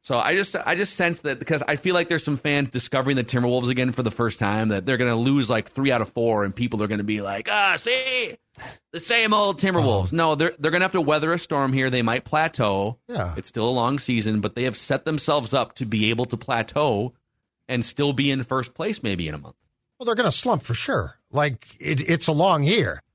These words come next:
Speaker 2: So, yes, you're, you're gonna go through ups and, and downs. And if you think that they're going to just continue to play li-, like this, they're not. But that doesn't mean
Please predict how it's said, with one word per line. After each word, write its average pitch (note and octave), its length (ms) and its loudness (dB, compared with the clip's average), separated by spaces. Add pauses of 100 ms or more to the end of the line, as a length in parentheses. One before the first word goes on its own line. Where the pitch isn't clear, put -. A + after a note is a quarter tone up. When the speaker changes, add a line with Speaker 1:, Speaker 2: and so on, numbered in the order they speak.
(220)
Speaker 2:
So, D#3 260 2
yes, D3+ 380 2
you're, D3 120 2 (280)
you're D3+ 100 -2
gonna E3 140 4
go D#3+ 160 4
through D3+ 220 -2 (100)
ups D#3+ 240 -2
and, D3+ 180 0
and C3 140 0
downs. B2 540 2 (500)
And D#3 500 4 (1600)
if C#3 160 -4
you F3+ 120 2
think F3 300 0
that D3 160 -4
they're D3 120 2
going C#3 380 2
to A#2+ 500 0
just - 300 -4
continue C3+ 440 0
to A2 80 -2
play C3 420 0
li-, A#2+ 180 0
like G#2 240 -4
this, A#2 420 0 (180)
they're A2 160 0
not. B2 500 0 (320)
But C3 80 -6
that D#3+ 140 0
doesn't E3 260 0
mean D3 240 4